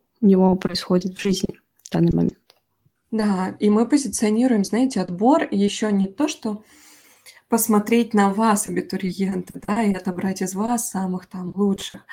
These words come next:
Speaker 2: а и так, что это для вас прекрасная возможность понять, на каком вы уровне, а, прорефлексировать вообще, что вам сейчас нужно в данном этапе вашей жизни,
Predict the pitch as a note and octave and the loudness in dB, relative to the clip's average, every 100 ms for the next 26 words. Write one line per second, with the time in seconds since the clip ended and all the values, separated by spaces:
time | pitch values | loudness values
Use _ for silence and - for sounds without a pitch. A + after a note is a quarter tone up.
0 | - - - - G#3 G3+ G3 G3 C4+ C#4+ | -18 -18 -20 -4 0 0 -2 -2 -2 -2
1 | - - G3 G3+ A#3 A3 G#3 G3+ G3+ C4+ | -6 -6 -6 -4 -4 -4 -2 0 2 2
2 | D4 - G3+ G3+ A#3+ D4 D4+ A#3+ G3+ F#3+ | 0 -4 -4 0 0 0 0 0 0 -2
3 | G#3+ C4+ B3 G#3 - G3+ G#3 B3+ A3+ G3+ | -2 -2 -2 -4 0 2 2 0 -2 -4
4 | G3+ A3 G3+ G#3 G#3+ G3 F3+ F3 F3+ - | -2 0 0 0 0 0 -2 -4 -8 -14
5 | _ - G#3 F#3 F#3 - G3+ G3+ G3 - | _ -6 -2 0 -2 0 0 -2 -8 -6
6 | - B3 A3 A3 G3+ - G#3 - B3+ A#3 | 0 2 0 -2 -6 -4 -4 -2 0 0
7 | - - G#3 G#3+ A3+ G#3+ F#3+ F3+ E3 F#3+ | -2 -4 -4 -2 -2 0 -2 -2 -2 0
8 | F#3+ F3 F#3+ G3+ G3+ G3+ F#3+ F#3 G3 G3 | 0 -4 -8 -6 -4 -2 -4 -6 -6 -6
9 | - F3+ F3+ F#3 F#3 | -6 -6 -6 -6 -12